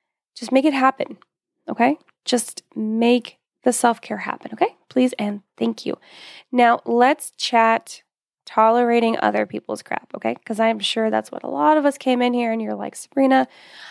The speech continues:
I was definitely not expecting you to give me a lecture on taking care of myself and self-care, but you know what? You're welcome." Probably needed it. I know I need the reminder, probably quarterly.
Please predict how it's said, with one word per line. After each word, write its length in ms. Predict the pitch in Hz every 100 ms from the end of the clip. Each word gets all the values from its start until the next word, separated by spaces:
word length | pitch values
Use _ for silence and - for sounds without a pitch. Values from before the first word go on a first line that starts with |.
| - -
I 320 | 240 247 247
was 240 | 240 240 202
definitely 340 | 277 311 294
not 200 | 240 247
expecting 440 | 262 - 226 262
you 120 | 247 240
to 60 |
give 160 | 240 202
me 80 | 233
a 60 |
lecture 400 | 226 226 - 262
on 160 | 254 220
taking 260 | 214 214
care 120 | 202 208
of 60 |
myself 360 | 226 254 294 277
and 100 | 226
self-care, 320 | 214 - 269
but 180 | 254 -
you 160 | 240 269
know 100 | 277
what? 180 | 320 -
You're 80 |
welcome." 600 | 240 262 - 320 196 196 - _ _ _ _ _ _ _ _ _ _ _ _ _
Probably 400 | - 262 285 285
needed 260 | 277 277 247
it. 280 | 226 - - _ _ _ _ _ -
I 160 | 190 247
know 160 | 320
I 140 | 302 359
need 140 | 330
the 100 | 269
reminder, 440 | 269 269 294 330 359 _ _
probably 460 | 285 320 339 339
quarterly. 580 | 311 277 294 262 220 220